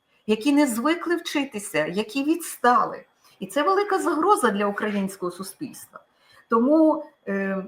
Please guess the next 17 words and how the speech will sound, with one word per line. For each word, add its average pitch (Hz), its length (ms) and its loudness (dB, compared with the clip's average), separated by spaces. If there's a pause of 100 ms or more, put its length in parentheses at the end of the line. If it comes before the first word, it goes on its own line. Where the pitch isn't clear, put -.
нам 262 200 6
треба 302 260 2
це 285 160 -2
всім 269 440 -2
усвідомлювати. 233 1040 -2
І, 233 360 -2 (380)
е, 185 240 -2
сьогодні 277 560 0
вчителі 247 480 -6
не 302 100 2
можуть 247 460 0
бути, 247 440 -4
і 196 200 -6
взагалі 214 440 -4
не 185 120 -6
тільки 269 320 -6
вчителі, 165 560 -8